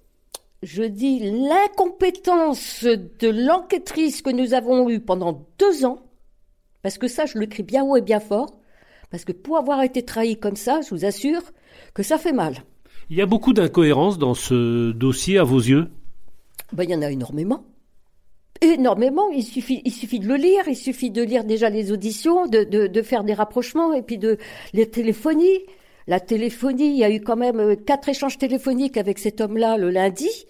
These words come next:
Speaker 1: midi. Quatre échanges téléphoniques. Et, euh, l'après-midi, vers cinq heures, euh,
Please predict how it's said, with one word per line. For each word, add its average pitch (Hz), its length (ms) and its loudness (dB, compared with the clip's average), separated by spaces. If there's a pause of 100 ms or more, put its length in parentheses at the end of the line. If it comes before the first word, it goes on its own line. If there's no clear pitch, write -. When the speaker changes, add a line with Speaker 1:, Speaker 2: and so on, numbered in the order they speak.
(380)
Speaker 1:
midi. 269 360 -4 (1040)
Quatre 349 300 0
échanges 277 500 -2
téléphoniques. 247 960 0 (600)
Et, 262 200 6 (120)
euh, 208 1200 2
l'après-midi, 247 840 0
vers 208 280 -6
cinq 240 340 -4
heures, 233 260 -2
euh, 180 500 -2